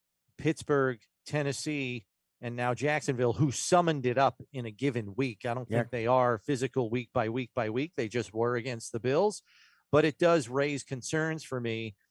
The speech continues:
Speaker 1: as to whether or not the Bills can match that physicality at the line of scrimmage on both sides of the ball. Sometimes they have,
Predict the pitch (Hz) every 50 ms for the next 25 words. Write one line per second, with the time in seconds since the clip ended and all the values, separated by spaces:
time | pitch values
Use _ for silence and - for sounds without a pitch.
0 | _ _ _ _ _ _ _ _ _ _ _ - 135 127 117 - - 135 123 139
1 | 139 131 139 131 127 131 131 127 - - 135 120 92 131 151 160 143 131 127 123
2 | - - - - 127 120 113 117 127 139 156 160 - - - 135 117 113 - -
3 | 139 117 113 113 - - 131 117 113 113 110 113 113 110 - - 117 113 117 113
4 | 110 104 - - - 185 170 143 123 - 120 110 104 - 120 120 117 - - 123
5 | 113 110 98 117 131 165 151 110 - - - 131 139 135 - 139 139 147 143 120
6 | - 135 127 120 117 127 143 151 185 233 254 -